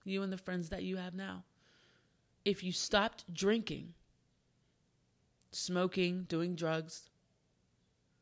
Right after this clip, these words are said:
what would you have in common? Oftentimes, a lot of times,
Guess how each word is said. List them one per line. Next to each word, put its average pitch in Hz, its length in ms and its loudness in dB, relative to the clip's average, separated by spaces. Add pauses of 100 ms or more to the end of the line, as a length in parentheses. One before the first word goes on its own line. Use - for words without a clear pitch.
(380)
what 208 300 4 (180)
would 196 220 -2
you 185 100 0
have 190 320 -6
in 185 160 -4
common? 185 500 -6 (1200)
Oftentimes, 185 840 -2
a - 60 -6
lot 165 300 -4
of 208 100 -8
times, 175 520 -4